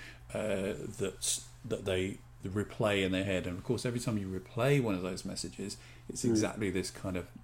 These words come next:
Speaker 1: mental imagery, kinesthetic
Speaker 2: Yeah.
Speaker 1: imaging. What do you think about this, the nocebo and conversations that could be harming?
Speaker 2: Yeah. Do you know what,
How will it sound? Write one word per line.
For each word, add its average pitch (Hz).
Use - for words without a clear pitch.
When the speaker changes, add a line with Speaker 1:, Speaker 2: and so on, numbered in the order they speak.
Speaker 1:
mental 90
imagery, 90
kinesthetic 117
Speaker 2:
Yeah. 95
Speaker 1:
imaging. 92
What 120
do 113
you 110
think 110
about 104
this, 104
the 107
nocebo 95
and 92
conversations 98
that 87
could -
be 95
harming? 170
Speaker 2:
Yeah. 175
Do 185
you 202
know 226
what, 196